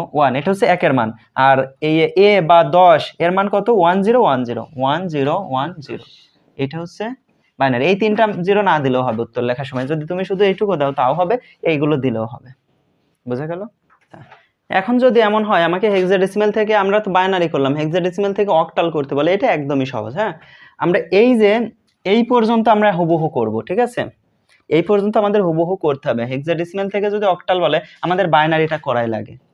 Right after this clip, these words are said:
ঠিক আছে? ওয়ান এর জন্য আমাদের বাইনারি মান কি আসছে? তিনটা জিরো, একটা ওয়ান। ওয়ান এর জন্য বাইনারি মান আসছে তিনটা জিরো, একটা ওয়ান। আর এ এর জন্য, এ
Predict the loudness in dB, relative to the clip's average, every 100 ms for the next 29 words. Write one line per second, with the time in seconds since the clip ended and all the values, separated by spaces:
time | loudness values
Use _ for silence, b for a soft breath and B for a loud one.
0 | _ _ _ _ _ -2 0 -2 -8 b
1 | b b _ 0 2 2 2 2 2 2
2 | 2 2 2 2 2 0 0 0 0 0
3 | 0 -2 -8 -8 _ _ -2 0 0 2
4 | 2 0 -4 _ _ _ -4 -4 0 0
5 | -2 _ -8 -4 -4 -6 _ _ -6 0
6 | 0 0 0 0 2 2 2 0 0 -2
7 | -4 -4 -4 -2 -2 0 0 0 -2 -2
8 | -2 -4 B _ -2 0 2 0 0 0
9 | 0 -2 0